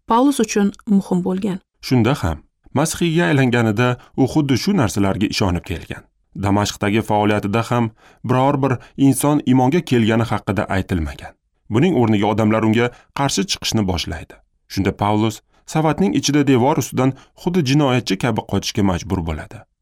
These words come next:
Speaker 2: Keyin u Quddusga kelgani haqida bizga ma'lum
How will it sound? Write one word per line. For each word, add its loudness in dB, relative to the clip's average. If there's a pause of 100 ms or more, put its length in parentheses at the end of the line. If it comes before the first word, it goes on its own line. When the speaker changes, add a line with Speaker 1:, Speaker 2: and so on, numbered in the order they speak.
(120)
Speaker 2:
Keyin 2 (300)
u 2 (120)
Quddusga 0
kelgani 0
haqida -2 (220)
bizga 0
ma'lum 0